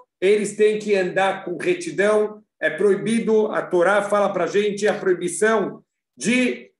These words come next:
é, favorecer uma das partes, a proibição de receber shohad, que é o suborno,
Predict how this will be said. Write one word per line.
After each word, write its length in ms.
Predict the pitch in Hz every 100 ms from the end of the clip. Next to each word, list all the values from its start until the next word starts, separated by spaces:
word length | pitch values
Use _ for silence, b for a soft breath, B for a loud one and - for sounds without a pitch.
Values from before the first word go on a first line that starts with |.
| -
é, 260 | 160 185 180
favorecer 760 | - 190 196 196 185 - 233
uma 160 | 226 196
das 300 | 185 - -
partes, 580 | 220 214 202 214 196 -
a 120 | 170
proibição 640 | - 196 190 190 - 220 202
de 120 | 190
receber 520 | 185 185 185 160 190
shohad, 720 | - - 240 254 170 151 117 - _ _ _
que 80 | 175
é 40 |
o 100 | 185
suborno, 880 | - 185 151 226 240 220 240 240 -